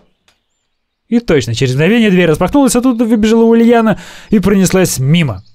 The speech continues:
всё так же хитро улыбаясь. За ней вышла девочка с хвостиками. "Лена, не обижайся ты на неё. Значит, её зовут Лена. Ну не Рена.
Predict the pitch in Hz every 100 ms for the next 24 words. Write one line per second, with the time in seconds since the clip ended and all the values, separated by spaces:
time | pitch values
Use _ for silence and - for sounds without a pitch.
0 | _ _ _ _ - 147 151 - 156 180
1 | 175 220 - 123 - 143 131 107 95 87
2 | - - - - _ _ _ _ _ _
3 | _ _ _ _ _ _ _ _ _ -
4 | 127 131 139 131 127 123 143 143 135 -
5 | 131 117 - - 127 160 _ - _ _
6 | _ _ - 180 208 127 113 214 226 226
7 | 202 143 - 113 107 107 98 95 - -
8 | - _ _ _ _ - 131 233 202 226
9 | 220 233 220 143 156 233 135 104 101 -
10 | _ _ _ _ _ _ _ _ 131 151
11 | 147 147 147 196 135 107 98